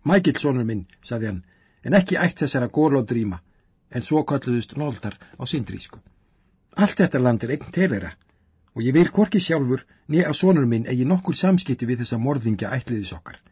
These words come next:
þessa innrásarseggi sem með ofbeldi hafa hrifsað til sín ættjörð okkar. Í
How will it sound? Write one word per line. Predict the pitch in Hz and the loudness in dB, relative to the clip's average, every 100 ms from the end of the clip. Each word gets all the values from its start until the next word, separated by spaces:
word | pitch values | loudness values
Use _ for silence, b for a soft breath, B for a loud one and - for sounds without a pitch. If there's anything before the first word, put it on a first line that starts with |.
| _ _ _ - | _ _ _ -6
þessa | 147 143 135 | -2 0 2
innrásarseggi | 156 147 131 110 95 113 - 92 b b b | 2 4 0 -2 -6 -8 -8 -16 b b b
sem | - 131 | -4 -2
með | 139 | 0
ofbeldi | 147 185 143 123 123 | 2 2 2 -2 -2
hafa | 120 113 | -2 2
hrifsað | 180 175 135 | 0 0 -6
til | - 156 | -6 -6
sín | 135 131 | -4 -6
ættjörð | 160 123 92 - | -6 -6 -8 -12
okkar. | - - - b b b b | -18 -20 -20 b b b b
Í | b | b